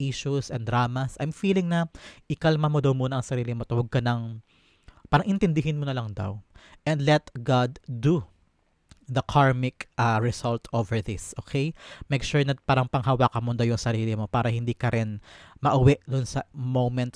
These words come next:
o sitwasyon na ikaw ang ibe-blame, okay? Learn also from these conflicts. Meron ka matututunan sa bagay na ito, pwede mo i-apply sa sarili mo moving forward, okay? The Five of Wands being clarified by the King of Wands. Yes, I'm hearing dito,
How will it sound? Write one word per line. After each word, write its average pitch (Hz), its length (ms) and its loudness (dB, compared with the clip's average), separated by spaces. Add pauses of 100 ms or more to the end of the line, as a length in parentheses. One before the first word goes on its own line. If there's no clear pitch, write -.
o - 80 -2
sitwasyon 117 560 -2
na 117 80 -6
ikaw 113 400 0
ang - 80 -10
ibe-blame, 110 880 -4
okay? 127 400 -2 (320)
Learn 156 480 6
also 156 320 4
from 127 320 -2
these 123 240 -2
conflicts. - 560 -6
Meron 135 280 2
ka 147 120 2
matututunan 127 560 -2
sa 120 80 -4
bagay 110 320 -2
na 107 80 -4
ito, 120 160 -4 (160)
pwede 123 240 -2
mo 123 80 -10
i-apply 113 400 -4
sa 120 120 -4
sarili 107 200 -4
mo 110 80 -6
moving 107 360 -6
forward, 104 440 -8 (120)
okay? 139 280 -6 (480)
The 135 120 -2
Five 147 520 4
of 131 160 -2
Wands 143 320 -4
being 131 160 -4
clarified 123 560 -2
by 123 80 0
the - 80 -6
King 131 240 -4
of 120 160 -4
Wands. 107 320 -6
Yes, 120 320 -4 (240)
I'm 147 160 0
hearing 170 400 2
dito, 147 400 0